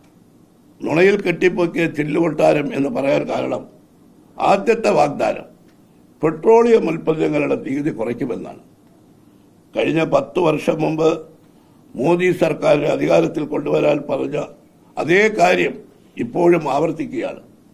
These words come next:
മോദി സർക്കാർ അധികാരത്തിൽ വന്ന് പത്ത് വർഷം കൊണ്ട് ഇന്ധന വില, രാജ്യത്തെ ഏറ്റവും ഉയർന്ന ഇന്ധന വില ഇന്ത്യയിലായി മാറി. ക്രൂഡ് ഓയിലിന്റെ വില ബാരലിന് എഴുപത്തിരണ്ട്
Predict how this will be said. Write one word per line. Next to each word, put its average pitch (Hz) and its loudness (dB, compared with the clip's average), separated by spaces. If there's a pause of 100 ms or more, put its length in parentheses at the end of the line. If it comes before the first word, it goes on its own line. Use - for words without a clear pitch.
(840)
മോദി 180 0
സർക്കാർ 180 4
അധികാരത്തിൽ 170 4
വന്ന് 165 2
പത്ത് 131 -2
വർഷം 156 0
കൊണ്ട് 156 -4
ഇന്ധന 160 -2
വില, 156 0 (1400)
രാജ്യത്തെ 170 0
ഏറ്റവും 208 2
ഉയർന്ന 170 2
ഇന്ധന 156 0
വില 143 0 (1160)
ഇന്ത്യയിലായി 151 2
മാറി. 98 -6 (920)
ക്രൂഡ് 190 0
ഓയിലിന്റെ 202 2 (120)
വില 175 2
ബാരലിന് 175 4 (220)
എഴുപത്തിരണ്ട് 190 0